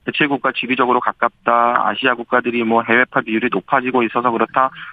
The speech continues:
여러 가지 분석이 나오는데 글쎄요. 최종 결론은 일단 세 번째 경기까지, 조별리그까지는 다 치러보고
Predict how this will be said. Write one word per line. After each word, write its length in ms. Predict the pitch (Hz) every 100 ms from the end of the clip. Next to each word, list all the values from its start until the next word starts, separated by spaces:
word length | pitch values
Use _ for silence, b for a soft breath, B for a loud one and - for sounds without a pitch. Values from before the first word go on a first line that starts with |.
| -
여러 160 | 110
가지 180 | 143 151
분석이 320 | 147 123 135
나오는데 600 | 147 95 107 98 147 131 87 B B B _ _
글쎄요. 360 | - - 95 -
최종 460 | - - 240 269 285
결론은 600 | 185 117 104 135 185 92 b b _ -
일단 320 | 160 165 156 -
세 100 | 113
번째 320 | 175 185 170
경기까지, 460 | 123 113 - 95 90 _
조별리그까지는 840 | - 135 185 196 185 185 160 165 170
다 160 | - -
치러보고 800 | - 233 233 - - - 170